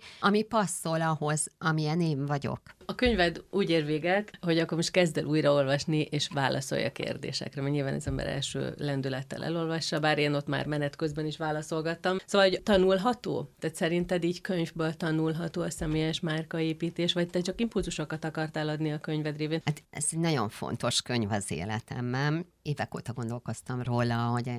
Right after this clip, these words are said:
Speaker 1: introvertáltaknak szeretnék írni egy könyvet,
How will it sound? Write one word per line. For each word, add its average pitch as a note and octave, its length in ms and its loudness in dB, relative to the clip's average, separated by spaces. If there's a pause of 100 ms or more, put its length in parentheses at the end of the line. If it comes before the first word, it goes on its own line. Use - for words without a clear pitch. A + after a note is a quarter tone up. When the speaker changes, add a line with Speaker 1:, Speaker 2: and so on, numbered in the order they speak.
(160)
Speaker 1:
introvertáltaknak A#2+ 1200 -6
szeretnék B2 760 -10
írni B2 480 -6
egy A#2 260 -6
könyvet, B2 640 -6